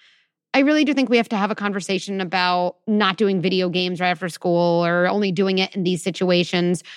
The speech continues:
just to leave space in his life for other interests, for being bored enough to try something else, right? For, for maybe, but maybe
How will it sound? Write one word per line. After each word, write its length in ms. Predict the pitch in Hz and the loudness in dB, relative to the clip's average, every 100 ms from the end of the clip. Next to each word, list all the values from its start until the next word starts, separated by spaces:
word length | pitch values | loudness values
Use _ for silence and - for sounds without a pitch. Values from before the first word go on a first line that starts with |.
| - | -4
just 240 | - 381 - | 0 0 2
to 80 | 311 | -2
leave 220 | 247 185 | -2 -4
space 800 | - - 220 214 220 - - - _ _ - | -12 -4 0 0 -2 -14 -16 -20 _ _ -4
in 220 | 226 214 | 0 0
his 360 | 160 208 165 | 0 0 -2
life 680 | 160 156 214 196 - - - _ _ _ | -6 -2 0 0 -6 -16 -20 _ _ _
for 760 | _ - 320 277 185 156 190 - _ _ _ _ _ _ | _ 2 6 6 4 0 -6 -10 _ _ _ _ _ _
other 260 | 240 240 233 | 2 4 4
interests, 640 | - 202 - 196 196 - - - | 0 -6 -2 -2 -2 -10 -18 -2
for 220 | 330 320 | 2 4
being 280 | 285 262 190 | 4 4 4
bored 320 | 220 233 220 | 4 4 2
enough 540 | 202 190 196 - - _ _ - | 0 0 -2 -4 -20 _ _ -4
to 100 | 233 | -2
try 320 | - 220 202 | 2 0 0
something 480 | - 202 190 202 190 | -2 -2 0 -2 0
else, 320 | 180 185 - | -2 -2 0
right? 160 | 240 | 0
For, 180 | - 247 | 0 -2
for 220 | - - - 226 - | -2 -4 -4 -8 0
maybe, 400 | 262 359 208 190 | 4 4 2 0
but 140 | 214 | 0
maybe 220 | 320 392 | 2 4